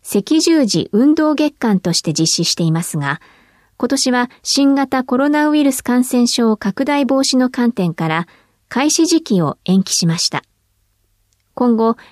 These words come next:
緊急事態宣言解除後、二週間程度の後、九月末日までの間に活動を行う予定です。実施期間は各地域で異なります。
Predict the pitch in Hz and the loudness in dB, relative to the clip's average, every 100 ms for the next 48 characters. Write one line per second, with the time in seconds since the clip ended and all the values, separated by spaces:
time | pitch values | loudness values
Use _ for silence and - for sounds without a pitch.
0 | _ - 285 311 311 311 302 294 302 294 | _ 0 2 2 2 2 0 0 0 0
1 | - 285 240 185 151 - _ 196 214 208 | 0 2 2 2 -2 -4 _ -2 0 0
2 | 190 165 - _ _ - 196 - 320 330 | 0 -2 -4 _ _ 0 0 2 0 0
3 | 330 330 339 320 190 151 147 - 202 - | -2 0 0 0 0 -2 -6 -8 -12 -12
4 | _ _ _ _ _ 320 330 302 - 175 | _ _ _ _ _ 0 0 0 0 0
5 | 175 277 294 330 302 302 277 220 202 202 | 0 0 -2 0 0 2 2 2 2 0
6 | 202 190 180 180 196 208 202 196 190 202 | 2 0 0 -6 -2 0 2 2 0 0
7 | 185 185 175 175 175 165 170 175 - _ | 2 2 0 -2 -2 -2 -2 -4 -10 _
8 | _ _ _ _ _ 208 214 359 349 - | _ _ _ _ _ -2 0 -2 -4 -2
9 | 339 262 196 185 285 285 - - 311 311 | 0 2 0 0 -4 -6 -8 -2 0 0
10 | 233 196 - 170 160 156 147 143 185 - | -2 -4 -4 -4 -2 -2 -4 -4 -4 -6